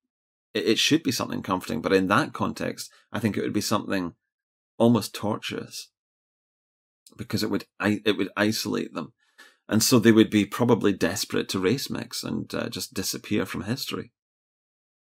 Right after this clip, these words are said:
And, uh, you also say that they will be seen as slightly more desirable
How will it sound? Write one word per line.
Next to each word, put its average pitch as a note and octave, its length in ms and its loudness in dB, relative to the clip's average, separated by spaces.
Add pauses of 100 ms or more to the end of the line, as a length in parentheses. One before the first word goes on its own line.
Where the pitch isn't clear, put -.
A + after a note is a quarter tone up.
(180)
And, D3+ 220 6
uh, D3 240 10
you C#3+ 180 8
also G3 300 6
say A#2 240 6
that G#2+ 200 4
they A#2+ 100 6
will A#2 160 8
be G#2 100 0
seen G#2 320 2
as F#2+ 140 0
slightly G#2 400 2
more G2 180 4
desirable G2 800 0